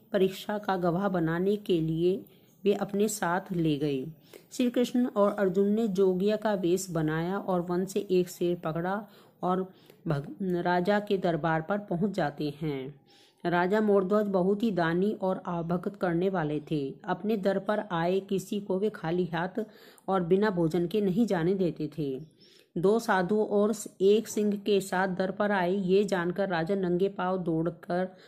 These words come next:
द्वार पर आ गए और भगवान के तेज से नतमस्तक को आतिथ्य स्वीकार करने के लिए कहा।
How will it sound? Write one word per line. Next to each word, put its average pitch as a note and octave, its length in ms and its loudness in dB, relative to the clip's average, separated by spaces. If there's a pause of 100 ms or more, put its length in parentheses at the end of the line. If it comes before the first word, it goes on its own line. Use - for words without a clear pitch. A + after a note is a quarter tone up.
(160)
द्वार F3+ 260 2
पर G3+ 180 0
आ E3+ 280 -4
गए F3+ 160 0
और G#3 100 2
भगवान E3+ 420 -2
के G3+ 160 -2
तेज F3 340 -2
से F#3+ 240 -2 (320)
नतमस्तक G3+ 580 0
को G#3 120 0
आतिथ्य F#3 560 -2
स्वीकार F#3+ 520 -2
करने F3 260 0
के G#3 160 0
लिए F#3+ 240 0
कहा। D3 460 -8